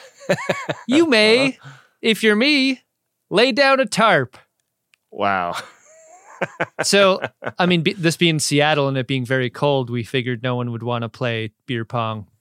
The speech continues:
Speaker 2: outside. So we brought the court indoors, put a tarp underneath, and protected the, the old wood floors of our very old house. So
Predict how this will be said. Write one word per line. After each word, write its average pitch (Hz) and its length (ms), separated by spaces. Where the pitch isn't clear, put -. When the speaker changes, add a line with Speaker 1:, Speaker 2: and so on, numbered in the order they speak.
Speaker 2:
outside. 110 600
So 131 160
we 127 80
brought 143 300
the 143 100
court 175 400
indoors, 185 680
put 175 220
a 151 40
tarp 175 360
underneath, 175 680
and 165 340
protected 175 540
the, 170 380
the - 80
old 170 300
wood 165 200
floors 180 400
of 131 100
our 131 100
very 143 320
old 143 160
house. 147 380
So 117 340